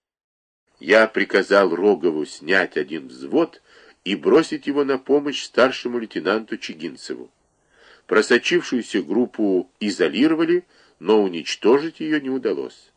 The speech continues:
Немцы с наступлением темноты растеклись по огородам, садам и затаились, чтобы с рассветом вновь ввязаться в бой.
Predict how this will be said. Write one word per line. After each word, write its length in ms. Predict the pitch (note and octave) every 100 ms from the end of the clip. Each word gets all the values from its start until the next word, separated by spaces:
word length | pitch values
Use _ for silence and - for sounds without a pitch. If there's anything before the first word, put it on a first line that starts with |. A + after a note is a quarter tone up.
| _ _ _ _ _ _
Немцы 500 | C#2+ G#2+ C#3+ D3 -
с 120 | - G#2+
наступлением 760 | G#2 - F#2+ F#2+ G2+ F#2 E2
темноты 640 | - D#2+ D#2 - A#2 E3 - _ _ _ _
растеклись 720 | - A#2+ - B2+ B2 C3 -
по 180 | - F#2
огородам, 560 | D#2 D2+ F#2 C#3 C#3+ C3
садам 640 | - D#2+ E2 A2 C#3+ C#3+ -
и 100 | B2+
затаились, 840 | C#3 C3+ C#3+ D3 G#2+ C#2 - _ _ _
чтобы 540 | - - F2 E2 D#2 -
с 160 | -
рассветом 880 | D#2+ C#2+ - - C3+ C#3+ D3 D3 C#3+ _ _
вновь 440 | - C2+ G#2 C3+ -
ввязаться 680 | D2 E2+ C#2+ F#2 - -
в 100 | D#2
бой. 280 | B1+ C#2 A1+